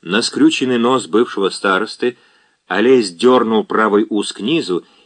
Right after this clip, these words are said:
и, не скрывая злости, проговорил: "Брось, Юзеф,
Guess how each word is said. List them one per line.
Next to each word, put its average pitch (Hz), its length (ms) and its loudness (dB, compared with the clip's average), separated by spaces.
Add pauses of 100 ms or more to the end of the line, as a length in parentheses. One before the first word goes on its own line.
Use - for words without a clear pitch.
(100)
и, 110 180 0
не 120 140 0
скрывая 113 500 2
злости, 107 480 -2
проговорил: 98 640 0 (640)
"Брось, 101 500 0
Юзеф, 76 360 -6